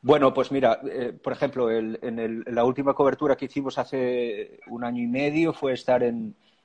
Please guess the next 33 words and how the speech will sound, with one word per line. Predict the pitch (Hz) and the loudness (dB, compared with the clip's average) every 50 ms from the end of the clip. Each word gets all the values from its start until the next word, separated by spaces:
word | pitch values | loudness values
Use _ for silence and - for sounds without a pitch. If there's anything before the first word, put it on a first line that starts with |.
| _ - | _ -6
en | - 113 110 110 | -4 -2 0 2
Irak, | 113 113 120 131 143 160 175 165 - | 2 4 4 6 6 6 4 2 0
en, | 143 123 113 113 - | -4 -4 -6 -6 -10
en, | - 117 113 110 113 | -10 -10 -8 -8 -8
en, | 110 - - 113 110 113 110 107 | -8 -8 -6 -6 -6 -6 -6 -6
en | - 113 110 110 110 110 110 | -6 -6 -4 -4 -4 -4 -2
la, | 107 107 107 107 104 104 104 | -2 0 0 0 -2 -2 -2
lo | 104 107 107 | 0 0 0
que | 107 120 | -2 -2
se | - - 113 | 0 0 2
llamó | 110 123 123 | 4 6 6
la | 123 | 8
batalla | 120 120 113 - 120 117 117 | 8 6 4 4 2 2 2
de | 113 110 | 0 0
Mosul, | 113 107 - - - 143 147 147 139 117 - _ _ - - _ _ _ _ _ _ | -2 -4 -6 0 2 2 4 4 2 2 0 _ _ -20 -20 _ _ _ _ _ _
que | - 127 | 0 0
fue, | - - 123 120 120 123 | 4 6 4 4 4 4
era | 131 123 123 | 0 2 2
el | 131 | 2
último | 131 131 131 139 123 123 | 2 0 0 0 0 0
reducto | 120 120 123 127 135 127 - 127 120 | 2 2 2 2 2 0 0 0 0
del | 120 120 113 110 | 0 0 -2 0
Daesh, | 98 120 120 123 131 135 135 - | 4 4 4 6 4 2 0 -4
del | 123 120 113 | -8 -8 -8
Estado | 110 - - 123 120 | -8 -6 -6 -6 -6
Islámico, | 120 113 - 135 131 131 131 123 127 117 107 101 - _ _ | -6 -6 -6 -6 -6 -6 -6 -8 -6 -6 -8 -8 -8 _ _
y | 123 127 120 | -10 -8 -8
entonces, | 113 - 120 113 - 139 135 - | -6 -4 -6 -6 -4 -6 -8 -8
pues, | - - 131 - | -6 -6 -6 -6
lo | 127 | -6
que | 113 - | -8 -8
hacíamos | - - 123 117 113 127 123 - | -8 -4 -4 -4 -4 -6 -8 -6
era, | 127 120 113 104 | -2 -2 -2 -4